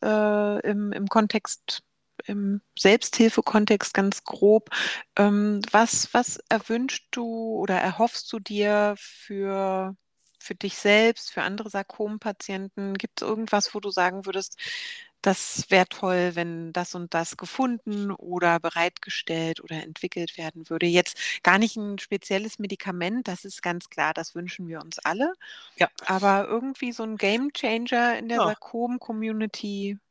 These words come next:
Speaker 2: Der, der
Speaker 1: ja.
Speaker 2: Impfstoff halt, ne, der entwickelt werden soll. K-,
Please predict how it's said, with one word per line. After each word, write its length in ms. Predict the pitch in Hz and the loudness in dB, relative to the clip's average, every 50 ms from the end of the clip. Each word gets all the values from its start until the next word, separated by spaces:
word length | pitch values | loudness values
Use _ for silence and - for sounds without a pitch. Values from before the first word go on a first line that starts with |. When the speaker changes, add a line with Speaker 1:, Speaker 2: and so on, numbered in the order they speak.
| _ - - | _ -10 -8
Speaker 2:
Der, 160 | 175 170 170 | -6 -6 -6
der 240 | - 196 180 - - | -4 -4 -2 -2 -2
Speaker 1:
ja. 0 | |
Speaker 2:
Impfstoff 460 | 202 202 - - - 151 - - - | -4 -6 -6 0 0 0 0 0 -2
halt, 160 | 147 135 - | -2 -2 -2
ne, 140 | 139 165 180 | -4 -8 -8
der 140 | - - 156 | -6 -8 -8
entwickelt 380 | 151 143 151 147 - 147 139 - | -8 -6 -8 -8 -8 -8 -8 -6
werden 200 | 147 139 139 139 | -8 -8 -8 -10
soll. 320 | - - 147 143 143 139 - - - - - _ _ _ _ _ _ _ _ _ | -10 -10 -8 -8 -8 -10 -14 -18 -20 -20 -20 _ _ _ _ _ _ _ _ _
K-, 100 | - - | -20 -20